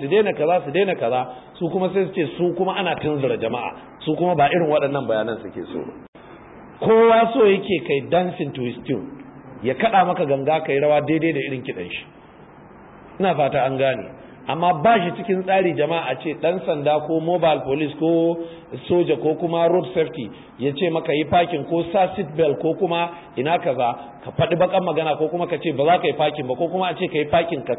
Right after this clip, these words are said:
kafe a nan kana jiran a zuwa abin nan. Saboda haka ya kamata jama'ar mu kanku ya waye akan waɗannan abubuwan. Na'am, duk abin da ya saba dokar Allah ba za mu bi shi ba. Ba za mu bi shi ba.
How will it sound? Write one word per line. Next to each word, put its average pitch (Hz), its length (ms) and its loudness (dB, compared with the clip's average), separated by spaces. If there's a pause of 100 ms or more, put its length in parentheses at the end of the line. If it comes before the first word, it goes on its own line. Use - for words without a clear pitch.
kafe 208 300 0
a 127 140 0
nan 131 160 -8 (340)
kana 147 220 -2
jiran 135 260 0
a 110 80 -6
zuwa 113 240 0
abin 98 180 -4
nan. 85 120 -14 (400)
Saboda 170 240 2
haka 156 180 -2
ya 170 220 4
kamata 165 420 -4 (100)
jama'ar 143 540 -2
mu 127 240 -8
kanku 135 460 -4
ya 113 140 2
waye 131 340 4 (100)
akan 117 160 -2
waɗannan 107 480 -2
abubuwan. 98 320 -4 (460)
Na'am, 143 320 0
duk 220 200 2
abin 175 300 0
da 143 80 0
ya 151 180 0
saba 165 280 2
dokar 120 400 -2
Allah 139 200 0
ba 117 120 -2
za 139 140 4
mu 117 120 -2
bi 90 140 -12
shi - 140 -8
ba. 82 100 -10 (1000)
Ba 123 80 -2
za 151 140 4
mu 151 100 2
bi 120 160 -2
shi - 140 -4
ba. 85 80 -6